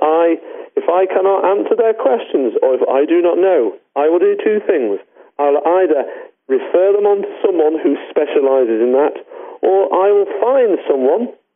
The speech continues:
and then put them in touch. But I'm very, very happy to receive questions, emails, whatever.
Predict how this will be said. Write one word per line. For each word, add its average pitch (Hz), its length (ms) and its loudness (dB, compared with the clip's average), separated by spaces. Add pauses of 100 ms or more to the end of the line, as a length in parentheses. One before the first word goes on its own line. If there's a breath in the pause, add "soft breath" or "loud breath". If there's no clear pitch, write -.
(160)
and 202 160 2
then 262 240 0
put - 160 -2
them 127 160 0
in 110 80 -2
touch. - 320 -4 (720 loud breath)
But 165 200 -2 (440)
I'm 151 320 2 (160)
very, 190 520 0
very 180 300 2
happy 170 540 0
to 160 160 2
receive 160 560 0 (600 loud breath)
questions, 170 640 -2 (160)
emails, 151 680 2
whatever. 151 600 2